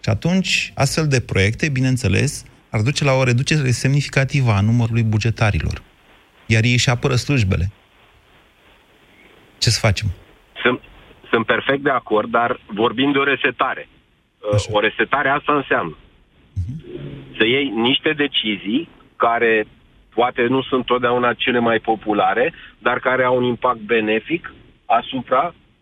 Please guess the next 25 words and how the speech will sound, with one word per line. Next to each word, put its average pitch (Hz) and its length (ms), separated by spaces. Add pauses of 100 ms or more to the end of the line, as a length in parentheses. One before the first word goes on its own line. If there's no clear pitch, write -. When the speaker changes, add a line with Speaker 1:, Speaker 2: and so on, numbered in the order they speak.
(140)
Speaker 2:
întregului 156 640
organism, 135 680
ca 98 200
să-l 95 160
numesc 90 260 (120)
așa. - 220 (220)
Speaker 1:
Deci 131 280
prioritatea 135 500
din 123 200
punctul 120 300
dumneavoastră 113 300
de 107 100
vedere 98 340
este 156 200
reducerea 123 420
administrației 113 680
prin 135 160
informatizare, 117 880
prin 110 160
introducerea 113 560
pe - 80
scară 117 260
largă 113 200
Speaker 2:
Da. 113 60
Speaker 1:
a 110 40